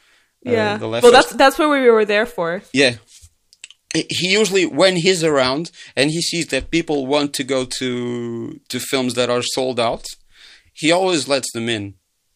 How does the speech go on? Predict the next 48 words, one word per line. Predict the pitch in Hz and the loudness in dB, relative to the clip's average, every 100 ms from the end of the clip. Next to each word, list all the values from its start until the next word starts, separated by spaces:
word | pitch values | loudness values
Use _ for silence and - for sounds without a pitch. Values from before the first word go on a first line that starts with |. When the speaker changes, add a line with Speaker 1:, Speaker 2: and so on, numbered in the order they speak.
| _ | _
Speaker 1:
He | - 196 220 | -4 0 2
Speaker 2:
Really? | 226 233 | 4 4
Speaker 1:
himself, | 156 - 277 349 - | 4 4 4 4 2
Speaker 2:
I, | 302 | 2
Speaker 1:
if | 311 | 2
he's | - | 4
Speaker 2:
well, | 294 | 6
I | 254 | 8
Speaker 1:
there, | 294 | 8
Speaker 2:
saw | 330 403 | 8 8
him | 285 233 | 8 6
Speaker 1:
he | |
Speaker 2:
there. | 196 180 | 6 6
Speaker 1:
says, | 170 151 | 6 2
Speaker 2:
He's | 233 | 0
a | 220 | -2
Speaker 1:
yeah, | |
Speaker 2:
giant. | 185 190 214 185 196 - - - _ | 4 6 8 6 2 -6 -16 -20 _
Speaker 1:
yeah, | 143 160 - - | 4 4 2 -2
he, | - - - | -4 -2 -4
he | 139 - | -10 -8
says, | 160 170 151 - - | -2 -2 -2 -4 -10
"Sit | - - 185 | -10 -4 0
on, | 185 180 170 156 | 2 0 -2 -6
sit | - 175 | -4 0
on | 170 | 0
the | 147 | 0
floor, | - 131 139 | 0 2 4
go | 127 143 | 2 -2
s-, | 139 - 127 123 123 | -4 -6 -10 -10 -6
go | 151 | -2
watch | 139 127 | -2 -2
the | 127 | -4
movie." | 113 107 95 101 - - | -4 -4 -8 -16 -20 -10
He | - | -4
loves | 165 160 151 123 | 0 2 2 0
doing | 143 127 | -2 0
that. | 123 113 | -2 -2
I've | 131 | -2
seen | - 160 | -2 -2
him | 151 | -2
do | 143 139 | -2 -4
that, | 127 131 120 - - | -2 -2 -2 -12 -16
uh, | - - - | -16 -12 -4
a | |
lot | 135 143 147 | 0 2 2
of | 123 | 2
times, | - 110 101 98 | -2 -4 -4 -8